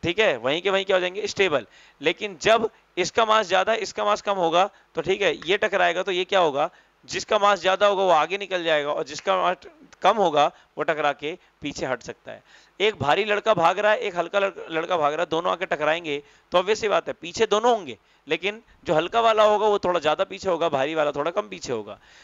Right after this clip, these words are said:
लेकिन जब दोनों का मास ही same है तो टकरा के क्या होगा? वहीं पे ही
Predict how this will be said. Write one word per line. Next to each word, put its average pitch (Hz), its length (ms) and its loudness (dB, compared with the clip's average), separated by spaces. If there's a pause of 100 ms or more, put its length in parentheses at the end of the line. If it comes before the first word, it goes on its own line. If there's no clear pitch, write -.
(120)
लेकिन 202 280 -2
जब 190 180 0
दोनों 170 260 2
का 226 120 2
मास 175 280 2
ही 254 120 -6
same 202 240 -4
है 160 80 0
तो 165 120 -6
टकरा 180 300 0
के 190 100 -10
क्या 190 140 -2
होगा? 151 300 -2 (280)
वहीं 151 300 -2
पे 165 240 -4
ही 180 260 -6